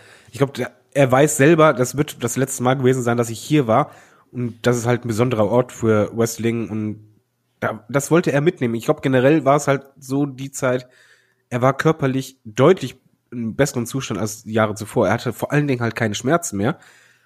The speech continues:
Und ich glaube, in dem Moment hast du auch dieses Hochgefühl von wegen, ja, jetzt nimm halt wirklich so viel mit, wie es noch geht. Weil das konntest du halt Jahre vorher nicht mehr. Noch einmal kurz alles so ein bisschen miterleben oder so, ah, die gute alte Zeit noch mal einmal kurz so wie damals.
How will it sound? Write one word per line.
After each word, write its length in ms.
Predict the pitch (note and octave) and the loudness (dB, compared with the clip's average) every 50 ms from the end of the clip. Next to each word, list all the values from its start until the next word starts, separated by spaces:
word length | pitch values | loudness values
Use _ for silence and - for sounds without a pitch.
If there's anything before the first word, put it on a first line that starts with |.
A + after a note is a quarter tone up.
| _ _ | _ _
Und 120 | - A#2+ A#2+ | -10 -10 -6
ich 80 | A#2 | 0
glaube, 180 | - C#3+ C#3+ C#3 | 2 4 4 4
in 80 | C3 | 2
dem 140 | B2 D3 D3+ | 2 2 2
Moment 120 | D#3 C#3 - | 2 2 0
hast 160 | D#3+ - - | -2 -2 0
du 60 | A#2+ | 0
auch 100 | C3+ C3+ - - - | 0 0 0 -4 -16
dieses 380 | G#2+ B2 C3+ C3 A#2 A2 - | -12 -6 -4 -4 -4 -2 2
Hochgefühl 420 | E3 F#3+ G3+ - - - - C#3 B2+ | 0 0 0 0 -10 -8 -6 -6 -4
von 120 | - B2+ | 0 0
wegen, 140 | C3 C3 B2 | -2 -2 -2
ja, 260 | - B2+ C3 C3+ C3 B2+ | 0 2 2 2 2 0
jetzt 180 | B2 A2+ - - | -4 -6 -4 -2
nimm 180 | D3 F#3 G3+ | 0 2 4
halt 220 | F3 E3 C#3 - - | 4 2 2 2 2
wirklich 240 | - F3 - - | 2 2 0 -8
so 80 | - C#3+ | -8 -8
viel 300 | B2+ - - - G#3+ F#3+ | -8 -10 -8 -4 -2 0
mit, 260 | D#3+ F3+ - - - | 2 0 0 -2 -2
wie 100 | D3 D#3+ | -4 -4
es 140 | F#3+ - - | -4 -4 -2
noch 220 | C#3+ D#3 - _ | -4 -4 -4 _
geht. 440 | - - E3+ E3+ C#3+ D#3+ - - - _ _ _ _ _ _ _ _ _ _ _ _ _ _ _ _ - | -4 0 2 2 2 2 0 -4 -10 _ _ _ _ _ _ _ _ _ _ _ _ _ _ _ _ -2
Weil 340 | A2 B2+ C3+ C3+ A#2 - - - - _ _ - | 2 4 4 4 2 0 -8 -20 -20 _ _ -6
das 220 | - C#3+ C#3 - | -4 -2 -2 2
konntest 340 | - G3+ G3 E3+ C3+ - - | 2 2 2 2 0 2 2
du 60 | B2 | 0
halt 160 | A#2 A2 - | 0 2 2
Jahre 280 | A#2+ A#2+ B2+ B2+ A#2+ A2+ | 2 4 4 4 2 -2
vorher 240 | - - B2 A#2+ B2+ | -2 0 0 0 0
nicht 160 | C#3 - - | 0 -2 -4
mehr. 80 | G2+ | -4
Noch 140 | G#2+ A#2 - | -4 -4 -2
einmal 320 | - C#3+ D#3 E3 F3 D#3 D#3 | 0 0 2 4 4 2 2
kurz 260 | - E3 D#3 - - | 2 -2 -2 -2 0
alles 300 | - C#3 D3+ D#3 D3 - | 2 2 2 2 2 -2
so 120 | - B2+ B2+ | -4 -4 -4
ein 120 | B2 A2 | -4 -4
bisschen 440 | C3+ D#3+ - C3+ B2+ B2 A#2+ - _ _ _ _ _ _ - | -6 -4 -2 -2 -2 -2 -4 -6 _ _ _ _ _ _ -4
miterleben 340 | D3+ D#3+ - C3+ C#3+ C#3+ C3 | -2 0 2 2 2 2 4
oder 160 | B2 B2+ A#2+ | 4 4 4
so, 240 | A2+ A2+ B2+ A#2+ G#2+ | 4 2 0 0 0
ah, 220 | - - C#3+ D#3+ | 0 -2 -2 -2
die 100 | D3 C3+ | -2 -2
gute 240 | C3 E3+ E3 - D3 | -2 -2 0 0 0
alte 160 | C3+ B2+ B2 | -2 -2 -2
Zeit 240 | - - - A2+ - | -4 -6 -6 -4 -4
noch 140 | B2 B2 - | -4 -4 -4
mal 240 | A#2 G#2+ - _ _ _ _ | -4 -6 -6 _ _ _ _
einmal 300 | - G#3+ A3 A3 G3 F#3 | 0 2 2 4 4 2
kurz 360 | F3 - - - E3 - - | 2 4 2 2 2 0 -4
so 220 | - C3 D3+ E3+ D#3+ | -4 0 0 2 2
wie 100 | D3+ C3 | 2 2
damals. 540 | A#2+ G#2+ A2 A2 G2+ F2+ F2 - - - | 4 4 4 4 2 0 -4 -6 -8 -14